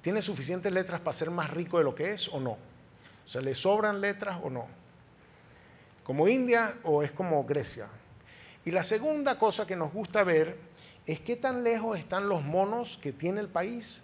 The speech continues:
de los árboles vacíos. Como vean, Venezuela tenía muy pocos monos y están todos ahí en la periferia.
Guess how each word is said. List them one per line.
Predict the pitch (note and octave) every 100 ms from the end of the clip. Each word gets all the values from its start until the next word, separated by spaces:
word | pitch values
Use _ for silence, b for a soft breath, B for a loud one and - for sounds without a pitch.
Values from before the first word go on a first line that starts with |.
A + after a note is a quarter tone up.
| -
de | C#3+
los | C#3
árboles | C3 D3+ D#3 C3+
vacíos. | A2+ G2+ B2 A2 - - - - B B B B
Como | C3+ D#3+
vean, | F#3 B3 A3
Venezuela | F#3+ E3 G3+ G#3
tenía | G#3+ F#3 G3
muy | G3+ G#3
pocos | A3 A3+ F#3+
monos | G3 A3+ A#3 E3+
y |
están | D3+ F#3 F3+
todos | G3+ G3+ F3+
ahí | F#3
en | F#3
la | D3+
periferia. | C#3+ C3 C#3 A2+ G#2